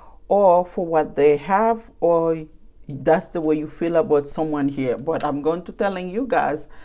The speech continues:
you don't really have to worry about the past because you guys have no love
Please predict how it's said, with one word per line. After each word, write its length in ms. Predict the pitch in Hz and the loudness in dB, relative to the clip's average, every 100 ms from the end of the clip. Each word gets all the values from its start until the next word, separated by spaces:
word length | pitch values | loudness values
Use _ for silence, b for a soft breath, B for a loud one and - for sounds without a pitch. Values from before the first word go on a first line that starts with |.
| B B B B - - - - - - - - - - - - - - | B B B B -20 -10 -8 -8 -12 -18 -20 -20 -20 -20 -20 -20 -18 -8
you 180 | 175 185 | -6 -2
don't 340 | 180 208 220 | 0 0 2
really 220 | 233 220 | 2 2
have 500 | 214 - 156 175 - | 0 0 2 2 -2
to 120 | - | -6
worry 480 | 196 151 135 156 190 | 0 4 6 4 2
about 360 | 208 208 170 - | 0 2 0 0
the 80 | 120 | -6
past 400 | - 190 202 202 | 0 0 0 -2
because 300 | - 165 165 | -8 -8 -6
you 40 | |
guys 280 | 165 180 196 | -2 -2 0
have 180 | 175 156 | -2 -2
no 280 | 156 175 | -4 -2
love 520 | 180 175 185 220 233 | 0 2 4 4 0